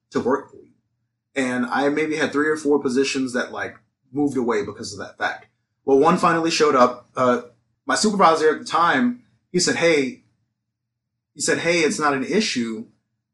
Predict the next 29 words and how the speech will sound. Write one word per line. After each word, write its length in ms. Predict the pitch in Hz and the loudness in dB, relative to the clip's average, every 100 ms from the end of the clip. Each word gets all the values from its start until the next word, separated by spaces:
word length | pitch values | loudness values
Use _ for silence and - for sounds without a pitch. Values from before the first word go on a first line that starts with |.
| - | -4
uh, 360 | 127 123 117 - | 0 2 0 -2
if 260 | - - 143 | -8 -10 -8
you 140 | 147 | -2
want 220 | 139 135 | -2 -2
to 60 | 135 | -6
learn 180 | 131 131 | -8 -8
how 80 | 117 | -8
to 80 | 110 | -8
code 380 | 120 110 110 | -4 -2 -2
and 160 | 107 104 | -6 -12
then, 220 | 104 104 | -16 -14
like, 340 | 101 95 92 113 | -8 -6 -6 -8
you 80 | |
know, 240 | 104 90 - _ - | -10 -10 -14 _ -8
um, 440 | 113 98 98 - _ _ _ _ _ 120 | -6 -6 -8 -14 _ _ _ _ _ -8
be 140 | 127 | -6
able 120 | 120 | -4
to 60 | 113 | -4
work, 260 | 120 120 107 | -4 -6 -8
like, 180 | 95 113 | -10 -8
we'll 100 | 110 | -8
figure 320 | 120 107 98 | -8 -6 -4
it 80 | 101 | -2
out." 260 | 101 - _ _ _ _ 127 | -4 -6 _ _ _ _ -8
And 440 | 123 117 110 110 | -4 -2 -4 -4
ever 220 | 139 156 | -4 -2
since 340 | 156 160 180 - | 0 0 0 -2
then, 360 | 131 123 120 - | -2 0 -2 -4
he 560 | - 165 160 156 151 | -10 -8 -8 -10 -6